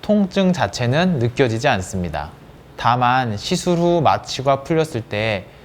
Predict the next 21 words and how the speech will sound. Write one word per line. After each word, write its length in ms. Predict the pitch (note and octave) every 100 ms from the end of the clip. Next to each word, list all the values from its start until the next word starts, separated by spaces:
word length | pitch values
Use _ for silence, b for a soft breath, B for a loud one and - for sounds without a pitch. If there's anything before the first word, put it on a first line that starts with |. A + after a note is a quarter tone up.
| B -
시술 480 | - F#3 D#3 F3
부위에 460 | - B2 B2+ C3 B2+
약간의 480 | F#2+ - B2 C3 B2+
통증이 380 | D3 C#3+ C#3+ C3+
발생할 440 | G#2 - A#2 A2+
수 100 | B2
있는데요. 580 | G2+ F#2+ F#2 B2+ A#2 F2+ - B B B B -
이는 480 | C#3 D3 D3 C#3 G#2
개인차가 560 | - C#3 D3+ D3+ C#3+ C#3
있으나 540 | G#2 A2 A2 A#2 G#2 - -
대부분은 680 | - B2 C3+ B2 A#2 A#2+ F3+
경미한 520 | - A#2+ C3+ D3 C#3 C3
편이며 520 | A#2+ G#2 C3+ B2 F#2 B B B B
통증 500 | G#3 G#3 - G#3 D3+
완화를 540 | A#2+ C#3 C#3 C3 B2
위해 140 | B2 B2+
처방해드리는 840 | - E3+ E3 D#3+ C#3 C3 B2+ A#2
약을 260 | G#2+ A#2 A#2+
잘 360 | A2+ A#2+ A#2+
복용해 400 | A#2+ A#2 A#2+ A#2+
주신다면 720 | G#2+ G2 G2 F2+ F#2 G#2+ G2+